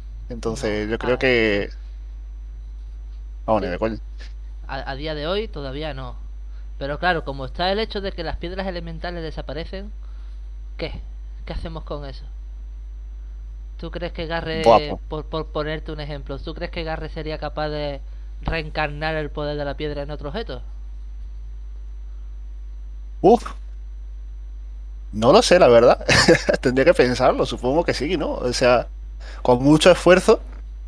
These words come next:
Speaker 1: quizás, pero no me queda muy claro, la verdad.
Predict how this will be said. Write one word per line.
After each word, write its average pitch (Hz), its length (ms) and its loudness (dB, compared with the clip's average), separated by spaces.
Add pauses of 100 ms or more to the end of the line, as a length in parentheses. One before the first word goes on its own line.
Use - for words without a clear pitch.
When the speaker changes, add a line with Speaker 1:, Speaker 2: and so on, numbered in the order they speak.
(160)
Speaker 1:
quizás, 127 720 4 (1200)
pero 104 760 2
no 110 100 0
me - 100 2
queda 104 140 4
muy 104 120 -2
claro, - 180 4
la 95 100 6
verdad. 107 220 2